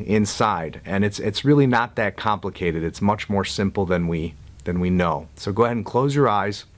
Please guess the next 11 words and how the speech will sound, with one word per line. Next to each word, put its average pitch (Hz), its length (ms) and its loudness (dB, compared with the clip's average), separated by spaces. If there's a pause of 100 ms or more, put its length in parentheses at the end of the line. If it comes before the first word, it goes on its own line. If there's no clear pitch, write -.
(1500)
And 113 140 2
again, 123 260 2
I'm 123 100 -2
gonna 120 120 -2
invite 120 340 -2
you 120 80 -4
to 104 60 -4
breathe 120 340 2
through 120 180 2
your 147 140 6
nose. 110 580 2